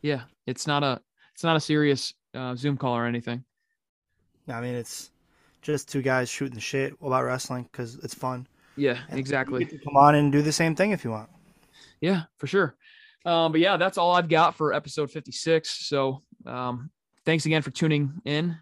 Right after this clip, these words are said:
Speaker 1: I'm sure I'll see some of you guys in Ithaca this weekend. Looking forward to that. You know, we've got a few more weeks until the N C double A tournament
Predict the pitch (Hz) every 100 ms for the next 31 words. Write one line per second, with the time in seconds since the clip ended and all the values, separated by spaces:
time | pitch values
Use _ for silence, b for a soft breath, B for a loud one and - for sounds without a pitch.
0 | _ - 131 135 - 147 135 151 131 147
1 | 147 139 135 139 139 127 127 139 139 139
2 | 139 147 131 143 147 135 135 135 139 131
3 | 127 135 139 _ b b b _ - 127
4 | 120 120 120 127 120 123 120 135 131 127
5 | 123 135 123 127 127 127 123 131 123 120
6 | 120 147 151 147